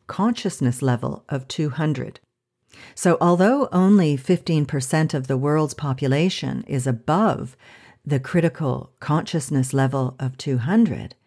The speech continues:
the collective power of the fifteen percent that is above two hundred has the weight to counterbalance and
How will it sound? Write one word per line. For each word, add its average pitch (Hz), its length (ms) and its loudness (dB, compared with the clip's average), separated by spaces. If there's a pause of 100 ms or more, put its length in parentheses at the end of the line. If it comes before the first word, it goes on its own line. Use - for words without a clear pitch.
(520)
the 151 220 -2
collective 196 920 0
power 202 640 -2 (460)
of 139 360 0
the 139 120 2
fifteen 208 920 0
percent 185 880 0
that 139 160 0
is 151 140 0
above 147 600 2
two 131 220 -2
hundred 120 540 -2 (460)
has 147 340 0
the 147 140 0
weight 151 480 0 (120)
to 180 320 0 (160)
counterbalance 139 1120 0
and 131 240 0